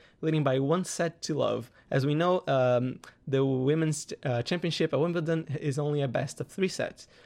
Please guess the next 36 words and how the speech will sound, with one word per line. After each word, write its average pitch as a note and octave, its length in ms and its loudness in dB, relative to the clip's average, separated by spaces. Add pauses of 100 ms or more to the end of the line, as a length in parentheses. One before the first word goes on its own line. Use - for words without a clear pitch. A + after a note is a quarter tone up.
(180)
and C3+ 260 0
the C3 60 0
men's F#3 220 -2
championship F3 560 -4 (160)
has D3+ 120 -8
always D3+ 220 2
been C#3 160 -2
a C3+ 60 -2
best A#2+ 280 -4
of B2 120 -10
five. - 500 -16 (380)
And D3+ 200 2
Wills G#3+ 280 2
Moody F#3 280 2
was C#3+ 300 2
just E3+ 380 -2 (180)
eighteen E3 500 -2
at C#3+ 140 0
the C#3 80 -2
time C3 480 -4
only, C3+ 400 -2
but C#3 140 0
she D#3 160 0
already D#3+ 320 2
had D3 300 0
wins C#3 460 0
in C3+ 180 -2
Forest F3 340 2
Hills, C#3 340 0
where B2+ 340 2
the C3 140 0
U C3+ 140 2
S - 140 -4
Open C#3 500 0
was B2+ 380 -4
held C#3 300 0